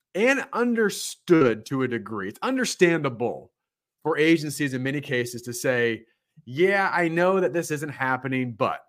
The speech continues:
in fact, there's a doctor, an evil doctor named Doctor Yeah, but, "Yeah, I know I should do this, but." And a lot of the buts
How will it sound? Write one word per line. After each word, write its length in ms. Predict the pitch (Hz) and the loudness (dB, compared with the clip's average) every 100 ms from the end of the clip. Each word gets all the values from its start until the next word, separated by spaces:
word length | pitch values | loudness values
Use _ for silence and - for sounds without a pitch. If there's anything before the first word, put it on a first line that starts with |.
| 104 | -14
in 40 | |
fact, 280 | - 113 110 | -8 -6 -6
there's 240 | 107 104 | -8 -8
a 180 | 104 95 92 _ _ | -8 -10 -14 _ _
doctor, 440 | 123 117 120 110 101 | -2 -2 -2 -4 -2
an 60 | |
evil 220 | 160 156 | 0 0
doctor 460 | 127 113 107 - 104 | 2 2 0 -2 -6
named 180 | 101 95 | -6 -6
Doctor 360 | 95 92 - | -6 -8 -8
Yeah, 280 | 95 135 135 | -4 2 2
but, 180 | 101 90 | 0 -2
"Yeah, 360 | 143 165 160 151 | 0 2 2 0
I 60 | |
know 200 | 135 131 | -2 0
I 80 | 127 | 0
should 220 | 123 120 | -2 -6
do 140 | 107 113 | -4 -4
this, 220 | 104 95 | -4 -8
but." 500 | 101 107 95 85 - _ _ _ _ _ _ _ - | -10 -6 -4 -6 -18 _ _ _ _ _ _ _ -6
And 80 | |
a 60 | 147 | 2
lot 180 | 160 202 | 6 6
of 60 | |
the 80 | 214 | 4
buts 400 | 131 123 127 - | 0 0 -2 -6